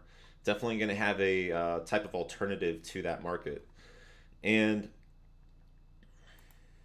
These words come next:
yeah, it's just, the fundamentals are still there for it, but, um,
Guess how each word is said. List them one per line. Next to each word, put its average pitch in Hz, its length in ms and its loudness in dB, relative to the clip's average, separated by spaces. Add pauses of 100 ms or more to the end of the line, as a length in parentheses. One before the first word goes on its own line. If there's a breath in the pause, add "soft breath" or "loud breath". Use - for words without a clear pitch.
(380 loud breath)
yeah, 107 160 0 (240)
it's 107 140 -4
just, - 320 -4 (520 soft breath)
the 107 60 -18
fundamentals 135 640 0
are 92 80 2
still 113 340 -2
there 98 300 4
for 92 380 0
it, 82 140 -4
but, 120 500 4 (960 soft breath)
um, 80 420 -8